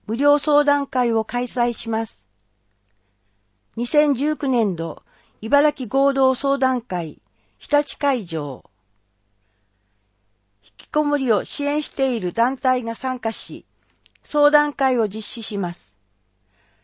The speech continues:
ご家族の方もお気軽にお越しください。時、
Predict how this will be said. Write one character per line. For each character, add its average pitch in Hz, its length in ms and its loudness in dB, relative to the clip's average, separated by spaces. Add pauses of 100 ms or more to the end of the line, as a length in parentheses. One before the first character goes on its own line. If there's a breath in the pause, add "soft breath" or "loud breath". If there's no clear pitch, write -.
(200)
ご 226 100 -6
家 285 160 8
族 302 240 0
の 277 100 2
方 254 260 -2
も 175 280 -4
お 196 80 -8
気 269 160 -6
軽 269 240 2
に 220 160 0
お 196 100 -4
越 262 200 -4
し - 40 -20
く - 80 -12
だ 220 140 -2
さ 160 220 -12
い。 151 100 -20 (1700)
時、 - 420 -6